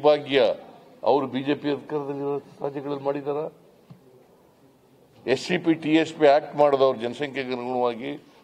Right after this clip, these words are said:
ಪರಿಶಿಷ್ಟ ಜಾತಿ, ಪರಿಶಿಷ್ಟ ವರ್ಗದವ್ರಿಗೆ. ಅದು ಮಾಡಿದಾರ ಎಲ್ಲಾದ್ರೂ? ಕೇಂದ್ರದಲ್ಲಿ ಮಾಡಿದಾರ?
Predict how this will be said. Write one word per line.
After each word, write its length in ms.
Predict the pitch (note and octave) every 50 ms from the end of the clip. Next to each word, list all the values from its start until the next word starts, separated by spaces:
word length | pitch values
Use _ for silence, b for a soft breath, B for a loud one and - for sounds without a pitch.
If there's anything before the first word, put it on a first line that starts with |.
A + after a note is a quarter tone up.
| b -
ಪರಿಶಿಷ್ಟ 380 | B2+ C3 B2+ C3+ C#3+ B2+ A#2
ಜಾತಿ, 240 | B2+ C3 B2 B2 B2
ಪರಿಶಿಷ್ಟ 460 | G#2+ - A2+ A2+ A2 C3 B2+ A2+ -
ವರ್ಗದವ್ರಿಗೆ. 580 | A#2+ A2 G2+ F2+ D#2+ E2 D#2+ D2+ C2+ A#1+ B1+ B1 - _ _ _ _ _ - - _ - - _ _ - - -
ಅದು 100 | B2 C3 C3 B2+
ಮಾಡಿದಾರ 320 | C3 D3 D3 C3+ C3 C3+ C3+
ಎಲ್ಲಾದ್ರೂ? 540 | C#3 C3 B2 B2 C3+ C3+ C3 C3 C3 C#3 D3 D#3+ A#3+ - - _ _ _ _ _ _ - -
ಕೇಂದ್ರದಲ್ಲಿ 460 | C3+ C#3 C#3+ C#3 C3+ C3+ C#3 C3+ C3+ C3+
ಮಾಡಿದಾರ? 340 | C3+ C3+ C3+ B2+ C3 B2+